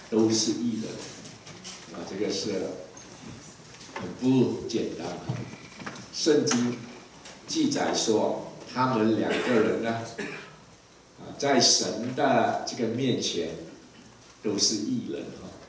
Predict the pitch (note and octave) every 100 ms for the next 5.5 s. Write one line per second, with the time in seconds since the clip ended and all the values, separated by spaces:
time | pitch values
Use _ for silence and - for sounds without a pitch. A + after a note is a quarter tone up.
0 | - - - D#2+ E2 - - E2+ - -
1 | - - - C3+ B2+ - E3+ D#3+ - C3+
2 | A2+ A2+ - - F#3 D3 A2 A2 B2+ D3+
3 | C#3+ - - - - - - - - -
4 | - - - - - - - B2 A2+ B2+
5 | A2+ A2+ - -